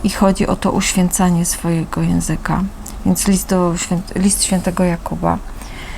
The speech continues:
Y, więc ta, ta czystość języka, ym, czy ona jest codziennie, bo wiecie, to, to, to pójście za Bogiem, to,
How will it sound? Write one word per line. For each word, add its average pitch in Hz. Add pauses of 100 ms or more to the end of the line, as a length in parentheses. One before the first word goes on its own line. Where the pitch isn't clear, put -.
(600)
Y, 214 (640)
więc 202 (180)
ta, 202
ta 202
czystość 220
języka, 185 (120)
ym, 175
czy 208
ona 226
jest 220
codziennie, 190
bo 175
wiecie, 220
to, 196 (680)
to, 190 (1080)
to 196
pójście 214
za 202
Bogiem, 185
to, -